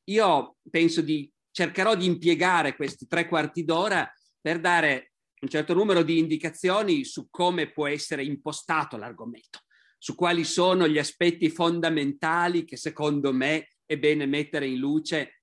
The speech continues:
per dare un senso al problema e al fenomeno delle crociate. Eh, partirei da questo. In primo luogo, per capire le crociate è bene sapere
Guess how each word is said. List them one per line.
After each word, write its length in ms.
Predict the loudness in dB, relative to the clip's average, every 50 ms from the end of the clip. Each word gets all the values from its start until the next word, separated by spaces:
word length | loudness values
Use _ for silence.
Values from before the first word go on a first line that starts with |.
| _ _ -4
per 180 | -4 -4 -2
dare 280 | -2 -2 0 0 0 -2
un 260 | -2 -2 0 0 -2
senso 800 | -2 -4 -2 0 0 0 0 0 -4 -6 -8 -6 -6 -6 -6 -6 -6
al 220 | -6 -6 -6 -4
problema 640 | -6 -8 -6 -6 -4 -4 -2 -2 0 0 -2 -2 -2
e 60 | -4
al 120 | -6 -6 -8
fenomeno 520 | -8 -8 -6 -4 -4 -4 -2 -2 -4 -4
delle 260 | -6 -6 -8 -8 -10
crociate. 640 | -12 -16 -20 -18 -18 -18 -20 -20 -20 -20 _ -20 _ _ _ _ _ _ _ _ _ -20 -20 -20 -18 -8
Eh, 400 | -6 -4 -2 -2 -4 -4 _ _ _ _
partirei 440 | -4 -4 -2 0 0 2 2 2 2
da 160 | 0 -2 0
questo. 560 | -2 -6 -6 -6 -8 -10 -8 -8 -8 -8 -10 _ _ _ _ _ _ _ _ _ _ _ -6 -2
In 80 | -2 2
primo 220 | 2 2 4 4
luogo, 460 | 4 4 4 4 2 2 0 -2 -2 0
per 180 | -2 -2 -2
capire 340 | -4 -8 -6 -4 -2 0 2
le 120 | 0 0
crociate 600 | 0 -2 -4 -4 -2 0 0 0 0 0 -2 -2
è 140 | -2 -4 -2
bene 280 | 0 2 2 2 0 -4
sapere 680 | -4 -6 -10 -8 -6 -6 -6 -4 -4 -4 -4 -4 -8